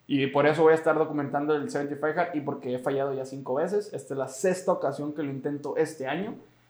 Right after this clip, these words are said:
¿Por qué lo he intentado tantas veces? Porque lo quiero hacer muy, muy perfecto, entre comillas, porque la verdad, como dice Andy Frisella,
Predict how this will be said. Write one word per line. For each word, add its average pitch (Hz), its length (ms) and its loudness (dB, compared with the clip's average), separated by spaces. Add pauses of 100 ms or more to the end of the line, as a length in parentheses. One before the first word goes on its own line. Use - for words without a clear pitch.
(160)
¿Por 143 200 0
qué 175 80 2
lo 175 80 4
he 175 40 2
intentado 170 340 0
tantas 175 280 2
veces? 170 180 -2
Porque 139 180 -6
lo 135 80 -4
quiero 151 140 2
hacer 160 160 2
muy, 165 400 6
muy 156 500 4 (960)
perfecto, 151 540 2
entre 175 240 4
comillas, 156 480 2 (320)
porque 135 400 0
la 131 140 6
verdad, 165 500 6 (640)
como 147 200 4
dice 196 180 6
Andy 208 160 8
Frisella, 185 580 4